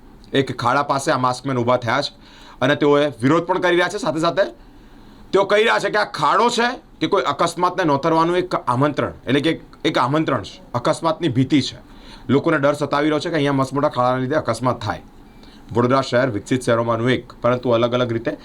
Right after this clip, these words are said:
work in progress-ના કાર્યક્રમો, એટલે કે work in progress-ના બેનરો હટતા જ નથી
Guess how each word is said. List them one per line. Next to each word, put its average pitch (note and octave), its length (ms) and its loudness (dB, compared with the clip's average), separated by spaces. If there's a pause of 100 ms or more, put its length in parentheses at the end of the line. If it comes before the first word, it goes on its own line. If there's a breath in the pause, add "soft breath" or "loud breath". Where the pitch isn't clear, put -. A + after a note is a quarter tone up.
(240 loud breath)
work C#3 220 2
in E3+ 120 0
progress-ના C#3+ 580 -2
કાર્યક્રમો, C3+ 520 0
એટલે C3+ 120 2
કે A#2+ 100 -4
work A#2+ 280 0
in C3+ 60 -4
progress-ના B2+ 920 -2
બેનરો B2+ 340 2
હટતા A#2 380 -2
જ D3+ 120 -6
નથી F#3 260 -6